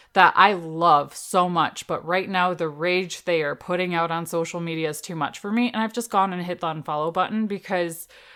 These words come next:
I just know I don't have the mental space to even scroll past that without feeling a little sad. Um, so you can feel empowered to do that too. You can unfollow people on Instagram if you can't handle it. Um, you don't need to announce that you're no longer listening, watching, or following, because what is the purpose of,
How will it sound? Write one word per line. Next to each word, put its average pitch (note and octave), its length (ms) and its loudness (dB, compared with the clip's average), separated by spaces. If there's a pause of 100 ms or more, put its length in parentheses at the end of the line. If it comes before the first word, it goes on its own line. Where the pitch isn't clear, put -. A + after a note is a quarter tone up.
(220)
I A#3+ 140 8
just B3 180 -2
know A#3+ 140 4
I A3 80 4
don't A3+ 180 0
have A#3 220 0
the A3+ 40 -2
mental G#3 280 -6
space G3 360 -6
to F3 320 -8
even F3 200 -8
scroll D3+ 280 -6
past - 360 -8
that D#3+ 180 -2
without D#3+ 360 -4
feeling D#3 340 -6
a D#3 100 -6
little C#3+ 180 -6
sad. F#3 480 0 (480)
Um, F3 280 0
so F3+ 360 -2
you D#3+ 160 -10
can E3+ 220 -10
feel E3 220 -2
empowered E3 420 -4
to E3 80 -14
do E3 220 -8
that D3+ 260 -4
too. F#3+ 300 -4 (340)
You D3 140 -14
can D3+ 160 -10
unfollow D3+ 440 -2
people E3+ 280 -8
on F3+ 140 -2
Instagram E3 600 -2
if C#3+ 140 -12
you C#3+ 40 -14
can't C3 240 -8
handle C#3 340 -8
it. F#2+ 180 -12 (440)
Um, F3 260 0
you F#3 200 -6
don't C4+ 300 4
need C#4+ 200 -2
to C4+ 80 8
announce A#3 580 4
that G#3+ 220 2
you're A3+ 120 -2
no G#3+ 200 2
longer F#3 360 4
listening, F#3+ 420 -2
watching, E3+ 400 0
or D#3 80 -4
following, G3 540 2
because G3+ 280 -2
what E3+ 160 0
is F#3 180 -2
the F3+ 80 -6
purpose E3+ 380 -4
of, E3 220 -6